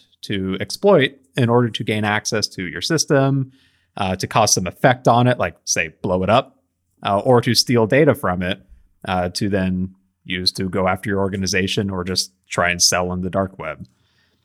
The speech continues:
And so today's episode is gonna be discussing, like, the different components of an attack surface, the different pieces of it,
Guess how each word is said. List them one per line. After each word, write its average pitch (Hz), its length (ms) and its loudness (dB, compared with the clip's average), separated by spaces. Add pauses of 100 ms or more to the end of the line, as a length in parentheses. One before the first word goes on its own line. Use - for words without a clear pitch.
And 127 140 0
so 135 100 6
today's 170 360 4
episode 170 300 2
is 123 100 -2
gonna 131 120 2
be 117 120 0
discussing, 113 500 0
like, 95 160 -4
the 110 60 -8
different 127 440 0 (640)
components 151 720 0
of 151 160 2
an 151 80 0
attack 151 360 0
surface, 156 540 -2
the - 100 -8
different - 280 -8
pieces 123 360 -2
of 123 140 4
it, 123 220 4